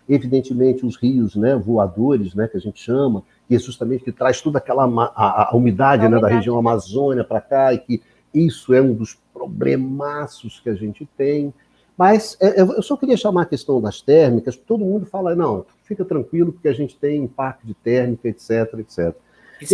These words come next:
Speaker 3: segura
Speaker 1: vezes
Speaker 3: a onda,
Speaker 1: também
Speaker 3: né,
Speaker 1: tem
Speaker 3: Bicalho? Entendi.
Speaker 1: E tem discussões também que dizem, ah, o O N S esvaziou, não esvaziou, porque quis esvaziar, não quis esvaziar. A questão nossa das térmicas é uma questão muito interessante, porque ela diminui, ela, ela mostra muito como é que é,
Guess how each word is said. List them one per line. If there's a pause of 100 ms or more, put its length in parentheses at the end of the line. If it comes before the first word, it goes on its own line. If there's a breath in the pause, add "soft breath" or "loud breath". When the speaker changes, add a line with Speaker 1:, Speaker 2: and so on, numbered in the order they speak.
(120)
Speaker 3:
segura
Speaker 1:
vezes
Speaker 3:
a
onda,
Speaker 1:
também
Speaker 3:
né,
Speaker 1:
tem
Speaker 3:
Bicalho?
Entendi. (440)
Speaker 1:
E
tem
discussões
também
que
dizem,
ah,
o
O
N
S
esvaziou,
não
esvaziou, (100)
porque
quis
esvaziar,
não
quis
esvaziar. (500 soft breath)
A
questão
nossa
das
térmicas
é
uma
questão
muito
interessante,
porque
ela
diminui,
ela,
ela
mostra
muito
como
é
que
é,